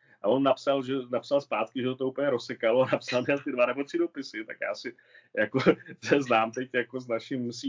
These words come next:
E O a teď v té firmě jako něco tam řešili a já jsem říkal, „No, Kristof mi říkal,“ <laughs> říkal, „vy se znáte <laughs> se C E O?“ „No,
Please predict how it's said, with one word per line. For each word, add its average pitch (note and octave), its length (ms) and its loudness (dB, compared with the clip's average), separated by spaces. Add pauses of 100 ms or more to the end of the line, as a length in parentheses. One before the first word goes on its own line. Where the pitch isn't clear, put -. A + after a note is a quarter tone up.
E A2+ 40 4
O A2+ 240 2 (420)
a G#2 200 6
teď A#2 220 -4
v - 220 -18
té B2+ 100 -2
firmě A#2+ 340 -2
jako B2 220 4
něco B2 240 -2
tam A#2+ 180 4
řešili A2+ 600 -2
a A2 100 4
já G2+ 80 -4
jsem G#2 180 -14
říkal, G#2+ 200 -16
„No, C3+ 120 -4
Kristof - 480 -8
mi A2+ 100 -2
říkal,“ B2 460 0
<laughs> - 0 -
říkal, - 320 4 (480)
„vy - 60 -18
se - 180 -6
znáte A2 420 -6
<laughs> G3 1700 4
se - 200 -14
C - 180 -16 (120)
E G#2+ 40 -6
O?“ C#3+ 120 -8
„No, G3+ 140 -12